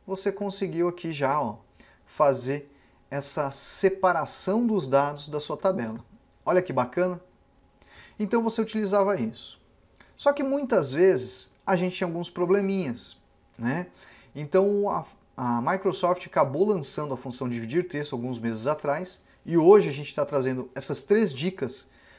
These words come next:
pra você conhecer um pouquinho mais dessa nova função. Tudo bem? Então vamos para a planilha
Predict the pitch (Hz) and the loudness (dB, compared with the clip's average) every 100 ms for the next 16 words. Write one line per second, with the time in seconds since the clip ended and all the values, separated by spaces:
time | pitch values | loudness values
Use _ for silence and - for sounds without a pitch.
0 | _ 185 190 196 214 208 196 220 220 208 | _ 0 0 0 -2 -2 -2 -2 -2 -2
1 | 233 269 202 185 190 190 - 185 185 190 | -2 0 2 2 -2 -8 -2 0 2 -2
2 | 151 156 190 185 - 113 - _ _ _ | -4 -6 -8 -8 -6 -8 -10 _ _ _
3 | _ _ 120 117 135 160 - - - - | _ _ -4 0 0 -2 -8 -20 -20 -14
4 | - 277 262 240 233 226 220 - _ 233 | 0 2 4 2 2 0 -2 -4 _ 4
5 | 185 156 180 190 190 | 4 4 4 2 2